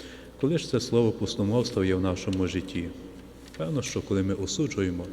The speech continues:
тому що воно не несе ніякого змісту доброго, а лише, лише зміст поганий. Подеколи ми не знаємо серця людини,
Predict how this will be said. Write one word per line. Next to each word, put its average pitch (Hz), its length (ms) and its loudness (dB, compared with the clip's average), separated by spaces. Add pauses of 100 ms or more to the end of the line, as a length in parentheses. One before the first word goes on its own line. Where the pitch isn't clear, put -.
(540)
тому 101 220 0
що - 160 -2
воно 95 220 2
не 95 100 2
несе 95 420 2 (160)
ніякого 98 520 2
змісту 110 520 -2 (160)
доброго, 90 500 0 (120)
а 98 80 -4
лише, 123 360 0
лише 95 400 0 (380)
зміст 95 480 0 (220)
поганий. 85 560 2 (480)
Подеколи 135 400 2
ми 135 120 4
не 131 100 4
знаємо 143 380 2
серця 120 480 0 (140)
людини, 104 520 2